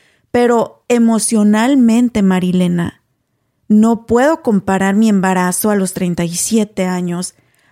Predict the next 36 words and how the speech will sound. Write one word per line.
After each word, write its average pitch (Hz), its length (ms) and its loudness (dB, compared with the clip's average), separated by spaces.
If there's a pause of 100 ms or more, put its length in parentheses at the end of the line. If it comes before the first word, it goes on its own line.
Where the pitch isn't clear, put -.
a 226 100 0
mi 220 120 2
embarazo 196 500 0
que - 80 -6
tuve 196 240 -4
a 202 40 0
los 190 160 -2
veintiséis 180 580 -4
años. - 460 -8
Fue 226 200 -6
completamente 254 1080 0
diferente. 190 720 -2 (560)
Y 233 680 -2
para 220 180 0
aquellos, 233 400 -2
pues, - 200 -6
que - 120 -10
sí - 160 -2
planean 208 760 0
y 196 100 0
hacen 202 240 0
lo 196 100 2
de 185 80 0
la 180 100 -2
congelación 185 640 -2
de 196 80 2
óvulos, 196 440 0
etcétera, 208 680 -4 (400)
algo 254 280 -2
que 320 100 -8
también 190 340 0
tienen 202 240 0
que 196 120 -6
tomar 180 320 -4
en 175 120 -4
cuenta 170 480 -6